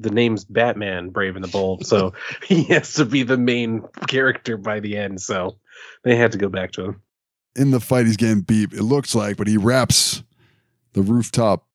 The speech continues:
Speaker 2: the, the needle at the top, to Ra's al Ghul's leg, causing him to fall off the cliff, a la Gaston and, uh, Beauty and the Beast.
Speaker 1: <laughs> Nothing wrong with the classics.
Speaker 2: Yeah, and then, uh,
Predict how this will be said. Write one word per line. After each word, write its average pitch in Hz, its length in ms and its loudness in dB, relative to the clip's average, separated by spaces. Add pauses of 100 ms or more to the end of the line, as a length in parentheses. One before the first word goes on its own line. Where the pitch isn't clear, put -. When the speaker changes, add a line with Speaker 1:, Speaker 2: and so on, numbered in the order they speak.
(160)
Speaker 2:
the, 98 240 4
the 101 140 0
needle 123 340 4
at 101 60 -2
the 98 80 -4
top, 107 340 0 (800)
to 131 200 2
Ra's 110 360 0
al 107 120 2
Ghul's 101 460 0
leg, 95 460 -8 (520)
causing 107 360 4
him 98 140 2
to 95 100 -2
fall 131 400 2
off 123 180 4
the 120 100 0
cliff, - 600 -2 (1000)
a 107 140 0
la 104 280 2
Gaston 110 800 2
and, 101 160 -4
uh, 98 340 -4
Beauty 104 280 0
and 92 100 0
the 90 60 0
Beast. 90 420 -4 (220)
Speaker 1:
<laughs> - 240 -20 (1500)
Nothing 110 220 4
wrong 117 200 6
with 120 100 2
the 120 60 -2
classics. 123 600 0 (460)
Speaker 2:
Yeah, 107 400 2
and 110 240 -4
then, 131 180 2
uh, 120 340 2